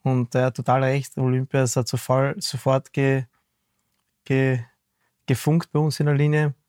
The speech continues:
mit Dani. Dani, einer der intelligentsten Center, die wahrscheinlich, äh, Österreichs jemals hatte.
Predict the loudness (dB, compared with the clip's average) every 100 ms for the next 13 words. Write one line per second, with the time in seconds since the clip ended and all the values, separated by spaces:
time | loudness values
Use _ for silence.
0 | -2 0 2 2 2 -2 -6 _ _ _
1 | _ -4 0 2 0 _ -10 -8 -8 _
2 | _ _ _ _ _ -4 0 2 0 0
3 | 0 0 0 0 0 -2 -4 -2 -2 0
4 | 2 2 0 _ _ _ _ _ -2 0
5 | 0 0 0 -2 -2 -2 0 0 -4 -10
6 | _ _ _ _ _ _ -2 -2 0 2
7 | 2 2 0 0 0 0 0 2 2